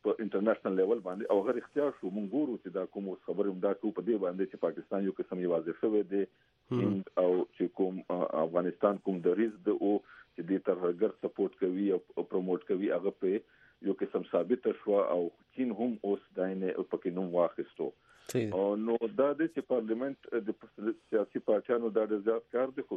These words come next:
Speaker 1: سیاسي پارټیان یې، آ، آ، کمزوري دي. هغوی ډیولپمنټ نه کیږي، ډیولپمنټ ته پرېږدي نه.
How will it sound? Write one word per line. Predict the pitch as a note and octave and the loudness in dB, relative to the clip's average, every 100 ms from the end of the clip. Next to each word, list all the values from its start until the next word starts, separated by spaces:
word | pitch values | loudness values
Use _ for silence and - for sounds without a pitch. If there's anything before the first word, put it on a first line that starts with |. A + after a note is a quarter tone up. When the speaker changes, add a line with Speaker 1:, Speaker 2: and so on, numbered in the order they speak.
| - | -4
Speaker 1:
سیاسي | G2 F#2 G2+ | -4 -4 -2
پارټیان | G#2 G2 A2 G#2 G2+ | -2 -2 -2 -4 -4
یې، | F#2+ - | -6 -4
آ، | F#2 F2 E2 F#2 | -4 -4 -6 -8
آ، | F2 - F#2 F2+ F2 | -10 -4 -2 0 0
کمزوري | F#2 F2 A2+ B2+ A#2+ | -4 -2 0 0 0
دي. | F#2+ G#2+ G#2 _ _ _ - | -2 -2 -4 _ _ _ -2
هغوی | F2 F2+ G#2+ | 0 2 0
ډیولپمنټ | F#2 F#2+ A#2 A#2 - G#2 | 2 2 2 0 -2 -2
نه | G#2+ | 0
کیږي، | G#2 F#2+ F#2+ | -2 -2 -2
ډیولپمنټ | F2+ G2 G#2 - F#2+ - | 2 2 2 0 -4 0
ته | F#2 | -2
پرېږدي | - F#2+ A#2 | 0 -2 0
نه. | A#2+ | 0